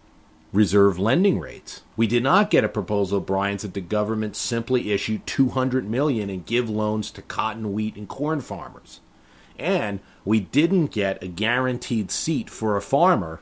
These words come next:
representing the agrarian interest on the Federal Reserve Bank. We also didn't get what some elites wanted, a Nicholas Biddle-style single bank based in New York or Washington, D C,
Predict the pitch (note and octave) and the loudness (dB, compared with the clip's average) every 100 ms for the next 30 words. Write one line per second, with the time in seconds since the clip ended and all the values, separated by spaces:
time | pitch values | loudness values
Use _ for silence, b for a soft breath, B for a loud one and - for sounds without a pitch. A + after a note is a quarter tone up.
0 | - A#2+ B2 B2 G#2+ A#2 A2+ G#2+ F#2+ F#2 | 0 2 4 2 2 2 0 0 0 2
1 | A#2 D#3 E3+ A2+ F#2 F2+ - F2 E2+ - | 4 6 4 2 0 -4 -4 -6 -6 -12
2 | - G#2 G#2 G2+ G2+ F2+ F#2 F2+ F#2 F#2 | -6 -2 0 0 0 2 0 2 2 0
3 | E2 G#2+ F#2 - - - C3+ F#3 C4 F3 | 0 -4 -4 -10 -10 2 6 8 6 6
4 | B2+ A2+ G#2+ G#2+ A#2 - B2 B2 D3+ G3+ | 4 4 2 2 0 0 0 2 2 0
5 | - G#2 F2+ D2 E2 E2 E2+ G#2 C3 B2+ | -2 -6 -6 -8 -10 -6 0 2 2 2
6 | A#2+ F2+ A#2 C3 G#2+ - G2+ F#2+ F#2 - | 2 2 2 2 2 -2 -2 -2 -2 -2
7 | - C3+ D3 C#3 G2 F#2+ F2 F2+ - G#2 | 0 0 2 2 2 0 -4 -8 0 2
8 | G#2 - G#2+ G2+ G2+ F#2 F#2 G2 F#2 F2 | 2 -2 -2 0 0 0 0 0 -2 -4
9 | F2+ F#2 G2+ G2+ F#2+ F#2+ F#2 - D3 F#2+ | -4 -6 -6 -4 -4 -4 -6 -2 -2 0
10 | F#2 | -4